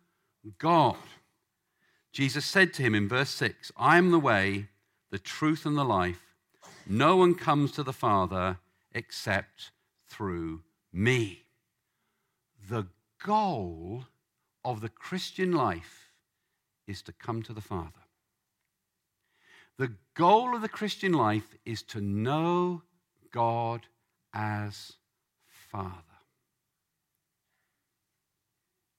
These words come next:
That is where Jesus is taking us. To know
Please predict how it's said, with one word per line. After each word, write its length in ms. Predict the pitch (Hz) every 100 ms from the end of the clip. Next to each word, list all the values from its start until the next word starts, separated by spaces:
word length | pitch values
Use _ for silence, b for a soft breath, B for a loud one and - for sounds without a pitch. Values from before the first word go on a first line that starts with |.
| _ _ _ _ _ _ _ _ _ _ _ _ _ _ _ _ _ _ _ _ _ -
That 240 | 160 196
is 480 | 190 180 - - - _ _ _ _ _ _
where 280 | 107 127 135
Jesus 920 | 107 - 143 143 - 90 - - - _ _ _ _ -
is 160 | 104
taking 500 | - - 127 - 90
us. 380 | 80 - - - _ _ _ _ _ _ _ _ _ _ _ _ _ _ _ _ _ _ _ _ _ _
To 140 | -
know 640 | 92 95 117 135 147 143